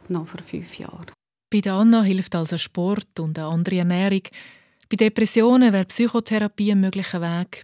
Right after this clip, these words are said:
Speaker 2: bei anderen helfen Hormone, wieder andere finden eine Lösung in Entspannung oder mit pflanzlichen Medikamenten. Es gibt Möglichkeiten also.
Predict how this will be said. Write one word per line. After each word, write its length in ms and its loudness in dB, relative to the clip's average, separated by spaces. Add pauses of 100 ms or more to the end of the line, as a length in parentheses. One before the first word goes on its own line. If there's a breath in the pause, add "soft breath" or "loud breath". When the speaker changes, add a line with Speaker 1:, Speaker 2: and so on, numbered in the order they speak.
Speaker 2:
bei 120 -8
anderen 320 -2
helfen 340 -4
Hormone, 480 6 (320 loud breath)
wieder 300 2
andere 260 6
finden 320 2
eine 100 0
Lösung 360 2
in 320 -2
Entspannung 680 0
oder 180 -6
mit 160 -6
pflanzlichen 680 -2
Medikamenten. 680 -4 (520 soft breath)
Es 240 -2
gibt 420 -2
Möglichkeiten 760 -4
also. 420 -10